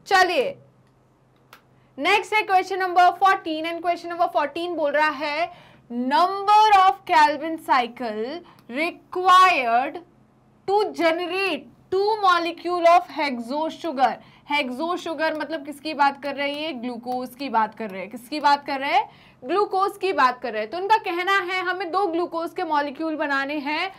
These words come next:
तो उसके लिए हमें कितनी केल्विन साइकिल चलानी पड़ेगी?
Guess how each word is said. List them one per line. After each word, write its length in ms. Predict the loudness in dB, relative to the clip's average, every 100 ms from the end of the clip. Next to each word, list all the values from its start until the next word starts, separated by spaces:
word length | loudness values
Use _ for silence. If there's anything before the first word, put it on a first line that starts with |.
| -20 -14
तो 60 | -8
उसके 300 | -8 -4 -4
लिए 120 | -2
हमें 260 | -2 -2 -6
कितनी 300 | -6 -4 0
केल्विन 360 | 2 2 0 -2
साइकिल 340 | -2 -2 -6
चलानी 380 | -4 -2 -2 -4
पड़ेगी? 400 | -4 -6 -6